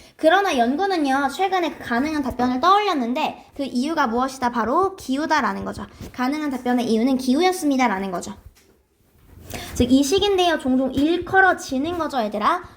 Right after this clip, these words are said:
뭐? 소빙기라고 일컬어지는 그 시기에서 만들어졌다라는 거고요. 뭐 때문에, 얘들아? 이례적인 추위야 짧은이란 뜻입니다. 유난히 춥고요. 성장할 수 있는 시기가 짧았기 때문에 나무들은 다르게 자랐습니다라는 거예요.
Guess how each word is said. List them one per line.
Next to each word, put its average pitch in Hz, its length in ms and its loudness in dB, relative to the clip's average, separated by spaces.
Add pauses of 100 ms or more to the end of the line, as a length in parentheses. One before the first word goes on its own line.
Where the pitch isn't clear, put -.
뭐? 339 420 -2
소빙기라고 427 680 0
일컬어지는 285 840 0
그 277 100 -2
시기에서 320 420 -2
만들어졌다라는 240 840 0
거고요. 185 300 -6 (960)
뭐 262 180 2
때문에, 359 300 4
얘들아? 254 520 0
이례적인 339 600 0
추위야 320 580 0 (320)
짧은이란 415 680 0
뜻입니다. 208 440 -4 (280)
유난히 349 320 4
춥고요. 349 540 2
성장할 466 480 -2
수 294 100 -6
있는 247 140 2
시기가 311 320 -4
짧았기 381 480 2
때문에 302 400 2
나무들은 240 480 0
다르게 254 380 -2
자랐습니다라는 254 800 -2
거예요. - 220 -10